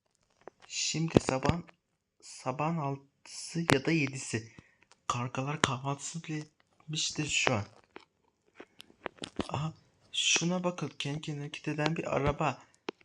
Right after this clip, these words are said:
Nereye götürüyorsun beni? Araba kardeş.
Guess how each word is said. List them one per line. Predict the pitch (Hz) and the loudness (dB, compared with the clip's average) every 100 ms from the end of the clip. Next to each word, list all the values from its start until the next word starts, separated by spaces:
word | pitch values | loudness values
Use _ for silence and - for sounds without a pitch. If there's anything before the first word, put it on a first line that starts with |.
| _ _ _ _ _ - - _ _ - - - | _ _ _ _ _ -10 -10 _ _ -20 -20 4
Nereye | 147 175 220 | 8 10 8
götürüyorsun | 226 - 214 214 208 220 202 | 6 0 0 2 2 2 -2
beni? | 214 180 | 0 0
Araba | - 165 208 233 233 | 0 2 4 4 4
kardeş. | 220 226 214 220 214 143 - | 4 6 6 4 4 4 -4